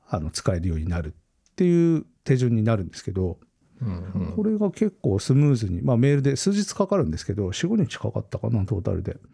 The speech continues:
Speaker 1: なんですけど、まあ、それができてよかったんですよね。ファミリーアカウントって、自分が、まあ、そのファミリーアカウントのオーナーになっていて、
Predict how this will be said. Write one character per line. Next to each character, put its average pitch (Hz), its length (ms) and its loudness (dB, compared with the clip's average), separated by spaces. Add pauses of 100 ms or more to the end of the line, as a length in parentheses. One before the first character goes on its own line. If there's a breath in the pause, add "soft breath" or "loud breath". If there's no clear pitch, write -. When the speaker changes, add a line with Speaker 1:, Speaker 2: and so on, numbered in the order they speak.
(540 soft breath)
Speaker 1:
な 185 120 -2
ん 151 60 2
で 110 100 2
す - 120 -10
け 107 100 -2
ど、 135 300 2 (180)
ま 147 100 2
あ、 113 40 0
そ 135 120 2
れ 123 60 4
が 113 120 2
で 117 140 0
き - 140 -18
て - 520 -2 (640 soft breath)
よ 120 100 0
か - 140 -4
っ - 160 -8
た - 100 -12
ん - 60 -14
で - 120 -20
す - 140 -10
よ 117 80 -12
ね。 139 340 -4 (720)
フ - 120 0
ァ 143 40 2
ミ 175 120 2
リ 196 80 2
ー 190 100 4
ア 180 40 -2
カ 208 120 -2
ウ 160 80 2
ン 117 60 0
ト 98 120 -8
っ 85 40 -6
て、 95 440 -4 (200)
自 127 80 0
分 160 180 2
が、 151 240 0 (300)
ま 110 120 0
あ、 104 40 0
そ 104 120 -4
の 139 220 -4
フ - 60 -8
ァ 135 80 4
ミ 131 80 6
リ 127 80 4
ー - 20 4
ア 123 40 2
カ 127 100 0
ウ 117 40 2
ン - 20 -2
ト 110 100 -4
の 107 120 0
オ 110 40 2
ー - 40 2
ナ 110 100 2
ー - 20 0
に 107 100 2
な 110 100 2
っ - 40 -4
て - 160 -12
い 76 80 -8
て、 85 300 -4